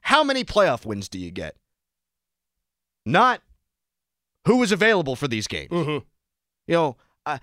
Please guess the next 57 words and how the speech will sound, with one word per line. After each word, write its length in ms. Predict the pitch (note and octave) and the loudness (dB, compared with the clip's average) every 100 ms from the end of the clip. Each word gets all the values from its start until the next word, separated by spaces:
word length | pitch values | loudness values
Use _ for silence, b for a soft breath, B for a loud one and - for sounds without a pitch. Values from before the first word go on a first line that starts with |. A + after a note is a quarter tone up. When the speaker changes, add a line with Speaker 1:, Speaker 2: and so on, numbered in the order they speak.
| b | b
Speaker 1:
I 100 | E3 | -2
guess 260 | E3+ A#3 - | 0 0 0
the, 220 | G3+ D#3+ | 0 0
the 100 | D#3+ | -2
pushback 560 | - A3 - F#3 F3 | 0 0 2 0 0
would 120 | D#3 D3 | 0 -2
be, 100 | E3 | 0
"Well, 160 | F#3 | 2
they 120 | F#3 | 4
had 280 | F3+ G#3+ D3+ | 4 4 4
Ben 280 | F#3 G3+ E3+ | 4 4 2
for 160 | C#3+ D3 | 0 2
all 140 | C#3 | 2
those 260 | A#2+ A#2 - | 2 -2 -4
games." 420 | G#2+ F2+ F2 - _ _ _ _ _ _ - | -4 -4 -10 -16 _ _ _ _ _ _ -6
Okay, 580 | C3+ C3 G3 E3 D#3 D#3+ | -4 0 2 2 0 0
Antonio 440 | C#3+ C#3+ E3 D#3+ C3+ | -4 -2 0 0 0
Brown 440 | D3+ E3 C#3+ C#3 C3 | 2 2 2 0 0
is 400 | C3+ B2+ A2+ - | 0 0 -2 -8
one 260 | A#2+ D3+ | -2 0
of 60 | D#3 | 0
the 100 | A#2+ _ | -4 _
probably 340 | - E3+ D#3+ C3+ | -4 -2 -2 -4
top 280 | D#3+ D#3+ | 0 0
five 240 | - D3+ C#3 | 2 0 2
wide 180 | C#3+ C#3 | 0 0
receivers 420 | C3+ D#3+ C#3 B2 | -2 -4 -4 -2
of 80 | A#2+ | 0
all 140 | C3+ | 0
time. 320 | - D#3 C#3 | 0 -2 -2
Le'Veon 320 | C#3 D#3 D3+ | -2 0 0
Bell 100 | D3 | 0
was 120 | D3 B2 | 0 -2
the 80 | |
best 280 | B2 C#3+ E3 | -4 -4 -6
running 300 | A2 C#3 D#3 | -6 -4 -4
back 260 | C#3+ C#3+ - | -2 -4 -4
in 140 | D3 | -4
football, 400 | C#3 E3 - C3+ | -2 -4 -2 -2
or 100 | B2 | -2
at 60 | B2 | 0
least 220 | D#3 D3 | -2 0
on 80 | B2+ | -2
the 80 | A2+ | -2
short 320 | - F3 - | -2 -2 -2
list. 320 | G#2+ A#2+ - b b b | -6 -6 -8 b b b
Ryan 300 | D#3+ F3+ F3+ | 2 2 -2
Shazier, 580 | F#3 D#3+ D3 F3 E3 - b | -2 -2 0 2 0 -2 b
you 80 | - | -6
take 260 | F#3 F3+ | -2 -2
him 200 | D#3 G3 | 0 0
out, 180 | E3+ D3 b b | 0 -2 b b
kind 300 | E3+ F3+ F#3 | 0 2 2
of 40 | |
a 60 | E3 | 0
big 260 | C#3 D3+ | 0 -2
deal. 280 | A#2 F#3 D3+ | 0 0 0